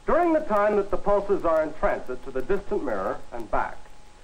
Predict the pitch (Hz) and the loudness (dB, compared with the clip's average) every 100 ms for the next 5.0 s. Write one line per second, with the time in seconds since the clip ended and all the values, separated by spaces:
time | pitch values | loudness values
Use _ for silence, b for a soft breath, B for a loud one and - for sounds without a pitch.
0 | B - 180 208 277 320 254 190 170 196 | B -2 0 2 4 4 4 2 2 2
1 | 214 208 202 - 226 123 139 - 170 165 | 2 2 0 0 0 0 -4 -4 -4 -4
2 | - 175 180 185 175 95 - - - - | -2 -2 0 -2 -4 -4 -10 -14 -18 -20
3 | - B B B 196 208 254 269 - 208 | -20 B B B -2 2 2 0 -2 0
4 | 196 190 - 226 233 208 220 208 - | 2 2 0 0 0 0 0 0 -2